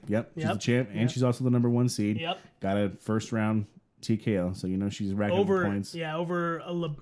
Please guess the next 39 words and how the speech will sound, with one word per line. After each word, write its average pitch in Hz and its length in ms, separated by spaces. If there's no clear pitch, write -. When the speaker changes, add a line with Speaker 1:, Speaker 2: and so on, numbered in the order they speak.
Speaker 2:
LeBrook. 170 440
Speaker 1:
Yep, 107 240
Amber. 101 480
Speaker 2:
Yep. 160 300
Speaker 1:
Um, 104 280
so 127 160
Amber 147 300
still 135 240
gets 123 280
into 120 200
the - 80
playoffs 104 640
as 110 160
a 101 60
three 110 200
seed, 85 360
so - 180
they 95 140
can 110 140
end 101 100
up 92 100
facing 101 280
each - 60
other 95 140
again 95 120
in 95 140
the - 60
playoffs. 90 380
Speaker 2:
Okay. 82 280
Speaker 1:
Um, 95 340
but 95 80
in 95 60
the 98 60
first 110 320
round, 107 240
Larissa 104 340
will 104 140
face 101 500
Alina, 107 480